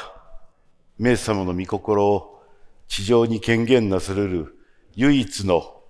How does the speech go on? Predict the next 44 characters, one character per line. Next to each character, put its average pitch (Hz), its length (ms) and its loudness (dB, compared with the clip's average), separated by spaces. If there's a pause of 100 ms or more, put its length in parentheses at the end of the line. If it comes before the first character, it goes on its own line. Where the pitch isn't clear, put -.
ご 98 100 -2
存 104 200 -2
在 101 240 4
で 98 80 4
あ 98 60 6
ら 101 100 6
れ 101 120 2
る 82 120 -10
教 147 180 2
祖 113 200 -2
様 90 120 -2
の 85 120 -4
身 87 100 -6
元 87 240 -4
に 82 140 -6
て、 - 180 -20 (1300)
全 104 200 2
国 85 220 -6
の 85 100 -4
皆 101 220 2
様 95 240 -2
と 80 120 -6
共 92 300 -4
に、 80 140 -8 (1200)
百 117 260 -2
四 127 180 4
十 127 120 0
周 139 300 -2
年 101 180 0
と 90 180 -4
な 104 160 4
る 87 240 -2 (500)
意 117 100 -6
義 123 180 0
深 131 260 2
き 85 320 -8 (680)
明 117 160 4
治 - 20 0
様 98 360 -2
の 113 140 0
ご 92 120 -2
生 98 200 0
誕 87 260 -2
と、 - 260 -10